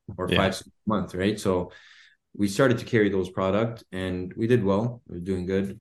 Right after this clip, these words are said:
Speaker 1: But again, with me, it was, I, I said, rather than continue to do this, like, I did that at Harry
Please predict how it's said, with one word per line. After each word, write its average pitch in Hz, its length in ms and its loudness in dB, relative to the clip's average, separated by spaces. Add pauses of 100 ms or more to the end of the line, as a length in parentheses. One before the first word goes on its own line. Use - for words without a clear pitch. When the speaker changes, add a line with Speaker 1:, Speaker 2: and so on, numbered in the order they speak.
Speaker 1:
But 110 140 -4
again, 101 300 -2
with 92 180 -4
me, 113 140 2
it 104 40 0
was, 92 420 0 (720)
I, 95 320 -2
I 92 60 0
said, 95 320 0
rather 101 200 2
than 101 180 0
continue 101 380 -2
to 98 100 -8
do 101 120 0
this, 98 300 -2
like, 85 140 -12
I 95 100 -6
did 95 180 -4
that 95 180 0
at 90 140 -6
Harry 95 140 -2